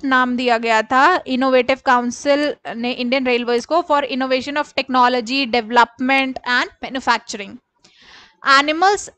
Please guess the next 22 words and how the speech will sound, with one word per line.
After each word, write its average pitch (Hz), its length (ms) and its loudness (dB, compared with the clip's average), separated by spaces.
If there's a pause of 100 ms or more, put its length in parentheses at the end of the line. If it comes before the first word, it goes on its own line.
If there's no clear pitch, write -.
(160)
active 349 460 2
at 339 180 -2
night, 240 260 0
जो 269 240 0
रात 277 380 4
में 359 100 0
एक्टिव 277 560 2
होते 269 240 2
हैं 302 240 0
उनको 269 380 2
हम 302 160 4
क्या 294 220 4
बोलते 254 340 4
हैं? 202 280 -8 (400)
They 254 160 4
are 277 200 6
known 262 300 2
as 294 340 2 (120)
nocturnal। 262 840 4 (1000)
Which 330 300 4
city 370 360 0
will 359 240 2